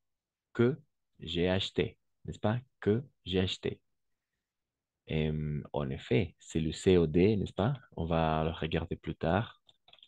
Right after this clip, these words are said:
Ça veut dire le C O D. Et n'oubliez pas la robe,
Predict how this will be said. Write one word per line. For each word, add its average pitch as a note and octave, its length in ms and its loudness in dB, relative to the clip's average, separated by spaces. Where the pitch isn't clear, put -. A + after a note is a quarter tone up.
Ça - 160 -4
veut D2+ 100 -2
dire D#2+ 180 -4
le C#2+ 100 -4
C D#2 180 -2
O D2 60 0
D. F#2 340 2
Et - 80 4
n'oubliez A2+ 280 10
pas A#2+ 360 6
la F2 260 4
robe, E2+ 520 2